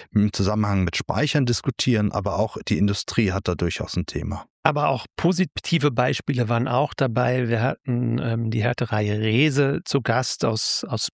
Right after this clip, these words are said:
Speaker 2: Bochum, ein Metallverarbeitungsunternehmen, auch ein Vertreter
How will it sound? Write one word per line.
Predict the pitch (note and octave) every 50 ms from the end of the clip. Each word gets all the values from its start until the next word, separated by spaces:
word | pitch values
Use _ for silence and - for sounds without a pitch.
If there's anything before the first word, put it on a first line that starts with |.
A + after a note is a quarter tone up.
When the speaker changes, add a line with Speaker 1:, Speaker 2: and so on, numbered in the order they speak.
| _ _ -
Speaker 2:
Bochum, | C#3 C3 D3+ - - - C#3 B2+ B2 B2 C3
ein | - - G#2+
Metallverarbeitungsunternehmen, | A2 A#2 - - B2 B2 A#2+ - C3 A#2+ A2+ A2 A2+ A#2 - A#2 A2+ - - - A2+ - A#2+ G#2+ G#2+ A2 A2+ A#2 A2+ A2
auch | - - A#2+ A2+ - - -
ein | G3 - C3
Vertreter | G#2+ - - A#2 - - - A2+ A2+ - B2 A#2+ A#2